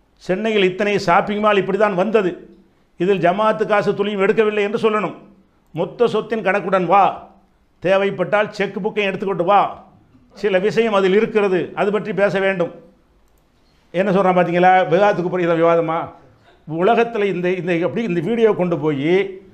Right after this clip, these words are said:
ஒரு மனநல மருத்துவர்கிட்ட போனீங்கன்னு சொன்னா,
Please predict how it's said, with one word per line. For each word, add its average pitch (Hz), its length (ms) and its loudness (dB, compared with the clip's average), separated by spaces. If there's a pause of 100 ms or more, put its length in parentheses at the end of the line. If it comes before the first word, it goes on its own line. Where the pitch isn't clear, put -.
(140)
ஒரு 180 220 2
மனநல 220 440 4
மருத்துவர்கிட்ட 190 520 2
போனீங்கன்னு 165 440 -4
சொன்னா, 156 480 -2